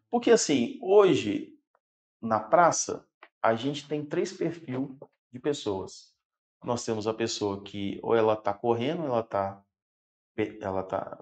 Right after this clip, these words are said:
pedalando, ou a pessoa que tá fazendo algum exercício ali, que não tem muito esforço, né? É, nós temos a pessoa que tá brincando com o seu pet,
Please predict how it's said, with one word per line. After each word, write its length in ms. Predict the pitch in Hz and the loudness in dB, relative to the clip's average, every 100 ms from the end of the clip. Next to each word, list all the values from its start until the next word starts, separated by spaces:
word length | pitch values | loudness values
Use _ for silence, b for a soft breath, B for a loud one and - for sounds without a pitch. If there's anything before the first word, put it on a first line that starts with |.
| - _ _ _ - | -20 _ _ _ 0
pedalando, 600 | 107 113 127 160 - - _ _ _ _ _ B B B B - | 6 8 6 2 -2 -14 _ _ _ _ _ B B B B 4
ou 200 | 170 165 | 8 8
a 80 | 165 | 8
pessoa 560 | 143 - 135 123 110 | 2 2 2 4 2
que 120 | - | 0
tá 160 | - 117 | 2 2
fazendo 1000 | - 117 104 110 110 110 104 104 101 - - | 6 4 4 -2 -2 0 0 -2 -6 -10 -2
algum 1000 | 110 101 98 107 104 104 101 98 107 - _ _ _ | 0 0 -4 -4 -4 -6 -8 -10 -14 -16 _ _ _
exercício 760 | 107 98 104 101 - 110 - 98 | -6 -2 -2 -2 -4 -6 -4 -4
ali, 240 | 113 139 | -2 -4
que 140 | - | -4
não 120 | 113 104 | -6 -6
tem 160 | 110 | -4
muito 240 | 107 117 123 | -4 -6 -8
esforço, 640 | - - 151 180 - - _ _ _ _ _ _ _ 113 | -10 -4 -2 -2 -8 -20 _ _ _ _ _ _ _ -8
né? 300 | 135 - - B B B B B B - | -8 -8 -20 B B B B B B -8
É, 420 | - 107 107 104 | -4 -2 0 -2
nós 220 | - 123 120 | 0 0 0
temos 260 | 131 120 | -2 0
a 60 | 120 | 0
pessoa 520 | 120 117 - 127 120 | 0 -4 0 0 0
que 100 | - | -2
tá 140 | - 120 | 0 2
brincando 720 | 117 123 120 - 127 131 117 | 2 -4 -6 -4 -2 -2 -4
com 360 | - 113 107 101 | -4 -4 -4 -6
o 60 | |
seu 240 | - 113 113 | -4 -4 -2
pet, 480 | 131 202 - - | -2 -2 -4 -14